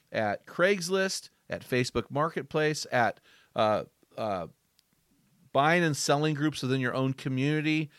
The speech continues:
uh, with pu-, putting the word out that you're looking for,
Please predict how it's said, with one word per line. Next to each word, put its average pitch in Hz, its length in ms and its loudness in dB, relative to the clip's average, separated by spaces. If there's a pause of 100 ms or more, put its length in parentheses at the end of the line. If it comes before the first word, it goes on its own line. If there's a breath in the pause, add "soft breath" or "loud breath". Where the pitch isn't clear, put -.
(240 soft breath)
uh, 113 320 0
with 120 320 -2
pu-, 160 200 0
putting 180 360 0
the 151 80 0
word 123 280 2
out 151 220 4
that 120 100 -4
you're 120 140 -2
looking 131 260 -4
for, 117 400 -2